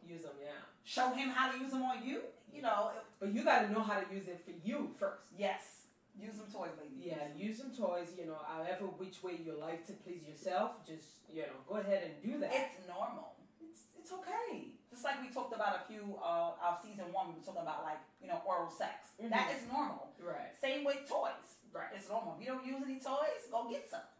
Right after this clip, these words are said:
Speaker 1: Go get
Speaker 2: You
Speaker 1: some.
Speaker 2: know, they, they have 'em on the website, you know.
Speaker 1: And any s-, sex toys company out there, and if you happen to stumble upon this video,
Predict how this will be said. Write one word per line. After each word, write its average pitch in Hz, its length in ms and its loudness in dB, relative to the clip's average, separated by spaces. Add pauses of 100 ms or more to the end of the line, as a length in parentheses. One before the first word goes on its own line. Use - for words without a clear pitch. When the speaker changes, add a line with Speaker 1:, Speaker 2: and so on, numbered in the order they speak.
Speaker 1:
Go 156 140 -16
get 139 160 -12
Speaker 2:
You 208 80 -6
Speaker 1:
some. 190 100 -4
Speaker 2:
know, 208 140 -2
they, 220 220 -8
they - 80 -6
have 262 260 0
'em 254 80 -2
on 240 60 -2
the 220 100 -6
website, 202 500 -2
you 202 80 -10
know. 202 140 -4 (100)
Speaker 1:
And 185 220 -6
any 330 240 2
s-, - 240 -10 (180)
sex - 460 -2
toys 196 260 4
company 165 380 -4
out 151 220 -4
there, - 300 -4 (360)
and 156 340 -4
if - 80 -18
you 165 160 -10
happen 170 300 -4
to 156 120 -12
stumble 160 380 -6
upon 143 300 -8 (220)
this 226 240 0
video, 226 560 -2